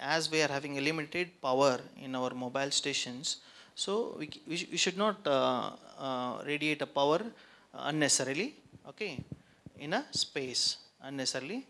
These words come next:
in a space. So we should have a control, power control at a both way, so that effectively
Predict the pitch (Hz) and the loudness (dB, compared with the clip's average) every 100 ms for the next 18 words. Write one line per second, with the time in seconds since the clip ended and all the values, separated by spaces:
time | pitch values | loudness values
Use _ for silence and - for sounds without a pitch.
0 | - 143 131 - 127 120 - - - _ | -12 -4 -4 -4 -6 -6 -8 -10 -20 _
1 | - 196 285 294 - 165 202 214 175 180 | -6 -4 -4 -6 -14 -6 -2 0 0 0
2 | 180 147 139 165 226 269 - 143 180 175 | 0 -4 -2 -2 -2 -4 0 4 4 2
3 | 147 151 185 - - 143 156 131 131 131 | -4 -2 -4 -6 -12 -6 -6 0 -2 -2
4 | 131 120 - 180 190 165 170 170 143 - | -8 -6 -2 0 2 4 2 -2 -10 -8
5 | 156 - 147 190 | -8 -8 -10 -10